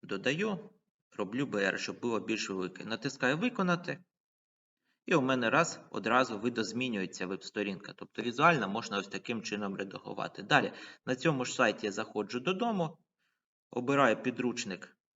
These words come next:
«Вивчити H T M L». І ось тут повністю весь стандарт мови, різні приклади, як створювати таблиці, як додавати зображення, відео, форми, кнопки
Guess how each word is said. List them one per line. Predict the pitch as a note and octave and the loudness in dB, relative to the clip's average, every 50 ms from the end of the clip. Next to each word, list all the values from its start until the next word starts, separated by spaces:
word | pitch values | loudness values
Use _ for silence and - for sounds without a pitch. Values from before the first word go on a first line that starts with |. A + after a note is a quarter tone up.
| _ _ | _ _
«Вивчити | G#2 A#2 B2 A#2+ A#2+ - G#2 - - A#2 | -2 -2 -2 -2 -2 -6 -6 -2 2 2
H | C3 C3 - - - | 2 2 0 -2 0
T | F3+ F#3+ | 0 0
M | G3 A3 | 0 0
L». | C#4 C4 A3 F#3 - - _ _ _ _ _ _ _ _ _ - - - _ _ | -2 -4 -4 -6 -10 -14 _ _ _ _ _ _ _ _ _ -20 -20 -20 _ _
І | - - A3+ | -2 0 2
ось | G#3 F#3+ F3+ - | 2 2 2 2
тут | - F#3 F3+ - - - | 0 -2 -2 -2 -6 0
повністю | G3+ G3+ G3+ G3 F#3 E3 D#3+ D3+ D3 - - - - D3+ D3 - | 4 6 6 6 6 4 2 0 -2 -4 -6 -2 -2 -2 0 -2
весь | B2 A#2 C#3+ D3+ D3+ D3 D3+ - | 0 2 4 6 6 4 2 -2
стандарт | - - C3+ C3 B2 - - A2+ A#2+ B2+ B2 - - | -2 0 0 0 0 0 4 6 6 6 4 0 -6
мови, | A#2+ A#2 B2+ C#3 C3+ A#2+ G2+ G2 F2 - - | -4 -2 2 2 2 2 2 0 -4 -6 -6
різні | - G#2+ A2+ C#3+ E3 D3 C3 C#3+ C#3 C#3+ | -6 0 2 2 2 2 0 -2 -4 -4
приклади, | C#3 - A#2+ C3+ A#2 - - - F#2 F#2 A2 | -4 -2 0 0 0 -2 -4 -6 -6 -4 0
як | A#2 C#3 C3+ B2 - | 0 0 0 0 -4
створювати | - - C3+ C#3 C3 B2+ A#2+ A#2+ A#2+ - A#2 | -4 0 2 2 2 2 0 -2 -2 -6 -6
таблиці, | - - B2+ B2 - A2 A#2 A#2 A#2 - A2+ | -4 -4 -4 -4 -2 -4 -4 -4 -2 -4 -4
як | A2+ A#2 | -4 -2
додавати | - C3+ C3 C#3 C3+ C#3+ C#3 C#3 C3 A#2 | -4 -2 -2 0 0 -2 -2 -2 -4 -4
зображення, | B2 C3+ B2 - - A#2 B2 A#2 - - G#2+ A2 A2+ A2 | -4 -6 -4 0 2 4 4 4 2 -2 -6 -6 -6 -6
відео, | G#2+ C#3 D3+ C3+ G#2+ A2+ A2 G#2+ | -4 -2 -2 -2 0 0 0 0
форми, | G#2 - - D#3+ D#3 C#3 A#2 A2 G#2+ G#2 | 0 -2 -2 0 0 2 2 0 -2 -4
кнопки | - - C#3+ C#3+ D#3+ E3 C3+ - - - - - A2+ - | -4 -4 0 2 2 2 2 0 -2 -8 -4 -4 -4 -4